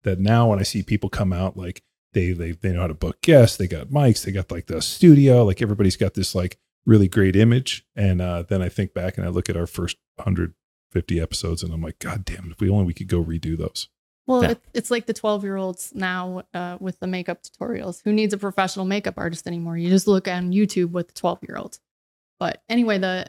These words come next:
Speaker 2: the, uh, podcast is going to be the Fire Rescue Wellness Podcast. And I'm hoping to have, uh, episodes of about one hour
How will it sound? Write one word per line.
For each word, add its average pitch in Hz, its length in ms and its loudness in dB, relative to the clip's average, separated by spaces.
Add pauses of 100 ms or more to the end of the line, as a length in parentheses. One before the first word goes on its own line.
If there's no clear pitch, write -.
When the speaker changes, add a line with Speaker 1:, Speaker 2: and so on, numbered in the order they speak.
Speaker 2:
the, 190 300 -4
uh, 185 80 -6
podcast 220 680 -6
is 190 460 -6 (360)
going 202 240 0
to 202 100 -4
be 185 260 -4 (140)
the 180 100 -12 (120)
Fire 185 400 -4
Rescue 175 460 -6 (120)
Wellness 175 440 -10 (500)
Podcast. - 560 -10 (400)
And 185 220 -2
I'm 175 200 -6
hoping 202 320 -6
to 190 80 -2
have, 175 380 -8 (520)
uh, 180 280 -6 (340)
episodes 262 340 0
of 226 80 0
about 190 340 -2
one 196 340 -2
hour 220 420 -4